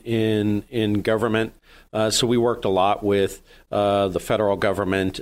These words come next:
and, um, and, and the legislative side in,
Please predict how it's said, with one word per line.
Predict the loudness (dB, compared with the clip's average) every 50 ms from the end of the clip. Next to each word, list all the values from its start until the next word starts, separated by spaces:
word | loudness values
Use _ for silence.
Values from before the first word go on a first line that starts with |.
| -8 -6
and, | -2 -2 0 0 0 0 0 0 -2 -2 -4 -4
um, | -2 0 0 2 2 2 0 0 0 -2 -2 -2 -4 -4 -8 -8
and, | -4 -2 -2 -2 -2 -2
and | -2 -2 -2 -2
the | 0
legislative | 0 0 0 0 0 -2 -4 -2 0 0 0 0 -2
side | -4 -2 -2 0 0 2 2 2 0
in, | 0 0 -2 -4